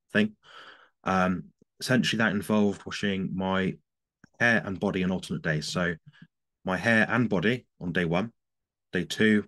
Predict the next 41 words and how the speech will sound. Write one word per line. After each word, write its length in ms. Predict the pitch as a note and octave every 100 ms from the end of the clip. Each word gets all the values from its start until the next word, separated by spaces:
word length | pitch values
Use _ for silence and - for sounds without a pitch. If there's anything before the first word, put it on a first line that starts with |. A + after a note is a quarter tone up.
| -
would 100 | D2+
just 160 | -
be 60 | -
my 80 | D#2+
body, 400 | F#2 F#2+ F#2 - _ _ _ _ _
day 120 | E2
three, 520 | D#2 - G2 F#2+ F2 - _ _ _ _
hair 120 | E2
and 80 | D#2
body 200 | D#2+ E2+
again, 380 | E2 F2 E2+ E2 _ _
so, 180 | - E2
so 120 | - D#2+
on 40 |
and 80 | D#2
so 100 | D#2
forth. 240 | D2 D2+
So 80 | E2+
that 60 | D2
would 100 | D#2+
last 200 | F2+ -
for 240 | - F2+
five 120 | E2+
days. 380 | D2+ C#2 - - _ _ _ _ _ _ _ -
On 100 | A2+
each 200 | A#2 C3
of 100 | A2
those 220 | A2 G#2
days, 580 | G#2 E2 B2+ D3+ - - _ _ _ _
morning 500 | G2 A2 A#2+ A2+ G#2+ -
and 200 | G2+ F#2+
night, 340 | F2 G2+ - -
I'd 80 | F#2
have 180 | G2 -
to 80 |
apply 300 | E2+ - G2
a 40 | F#2
cream 460 | - - G2 G2 F2
up 120 | -
my 100 | F#2+
nostrils. 540 | G#2+ G#2 - C3+ D3